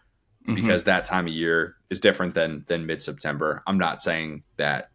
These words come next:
Speaker 2: I think that's drastically gonna change results. I'm saying the national narrative will, will not be there until we see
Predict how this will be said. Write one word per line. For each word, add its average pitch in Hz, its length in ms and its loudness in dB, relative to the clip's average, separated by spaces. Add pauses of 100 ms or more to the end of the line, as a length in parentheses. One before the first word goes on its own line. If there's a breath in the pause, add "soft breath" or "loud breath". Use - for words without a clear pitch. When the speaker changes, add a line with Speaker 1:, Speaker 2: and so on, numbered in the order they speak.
Speaker 2:
I 76 120 -2
think 80 240 -8
that's 73 260 -2
drastically 80 640 -2
gonna 76 200 -8
change 73 280 -8
results. 73 560 -6
I'm 82 140 -14
saying 85 200 -4
the 78 60 -12
national 80 400 -6
narrative 85 540 -2 (360)
will, 87 280 0
will 95 140 -2
not 92 280 2
be 90 140 -2
there 82 240 2
until 78 280 -6
we 78 120 -6
see 78 480 -4